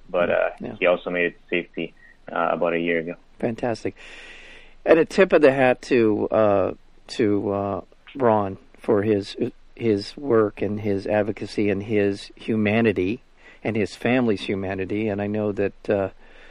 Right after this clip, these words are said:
Speaker 2: uh, that, that it, there are special people for what they have been doing for Philip Morris. And there are others in the country who, who have taken it upon themselves, despite was it, what is an increasingly difficult environment for people coming into this country,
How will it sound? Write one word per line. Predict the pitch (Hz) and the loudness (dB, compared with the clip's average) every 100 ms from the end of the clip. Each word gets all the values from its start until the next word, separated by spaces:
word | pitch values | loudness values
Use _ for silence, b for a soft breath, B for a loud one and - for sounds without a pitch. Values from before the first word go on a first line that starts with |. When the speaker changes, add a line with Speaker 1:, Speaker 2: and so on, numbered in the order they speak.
| b b - | b b -2
Speaker 2:
uh, | 107 101 101 - - | 0 0 -2 -8 -2
that, | 120 110 | 0 0
that | - 113 117 | 0 2 4
it, | 117 | 4
there | - 113 | 4 2
are | |
special | - - 113 - | 2 2 2 2
people | 101 113 107 101 | 0 0 2 0
for | 104 110 107 101 87 - | 0 0 2 2 -2 -8
what | - 110 113 | -4 0 2
they | - 104 101 107 - | 2 2 2 -2 -6
have | 117 104 - | -6 -6 -4
been | 110 104 | -2 0
doing | 110 107 104 | 0 0 -2
for | 101 110 98 | -2 0 0
Philip | - 107 98 | 2 -2 -2
Morris. | 104 98 101 - | -2 -2 -2 -4
And | 110 104 | -4 2
there | 117 156 | 4 6
are | 156 | 6
others | 151 127 131 | 4 4 0
in | 123 | -2
the | 110 | -2
country | 165 160 - 98 | 0 0 0 0
who, | 104 107 B B B | 0 -2 B B B
who | - 117 | 0 4
have | 120 107 | 4 4
taken | 120 107 107 | 2 0 0
it | 107 | -4
upon | - 104 101 | -2 -2 -2
themselves, | 101 - 107 95 - B B B B | -4 0 0 0 -4 B B B B
despite | 123 - 117 104 | -4 4 4 6
was | 110 117 | 2 2
it, | 107 120 | -4 2
what | 117 | 4
is | 113 101 | 4 2
an | 110 | -2
increasingly | 104 98 - 127 123 110 110 104 107 - - | -4 -8 -2 0 0 -2 -2 -4 -6 -18 0
difficult | - - 120 110 - | 0 2 2 2 0
environment | 110 104 107 107 107 | -2 0 0 0 -2
for | - 104 | -2 -2
people | - 113 104 92 - | 0 -2 0 -2 -2
coming | 117 107 104 | -2 -2 0
into | 110 131 107 | 0 0 0
this | 98 - | -4 -6
country, | 107 101 101 | -6 -2 -2